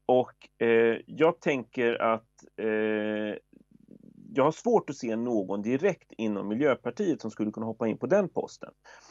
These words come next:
Och detta skulle kanske leda till att man stuvar lite, eh, även med de socialdemokratiska posterna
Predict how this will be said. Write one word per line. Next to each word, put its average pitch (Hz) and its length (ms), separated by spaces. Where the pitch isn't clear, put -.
Och 156 120
detta 196 400
skulle 170 280
kanske 127 320
leda 127 320
till 110 120
att - 80
man 110 100
stuvar 156 480
lite, 135 560
eh, 101 220
även 120 420
med 117 120
de 117 100
socialdemokratiska 139 1200
posterna 82 640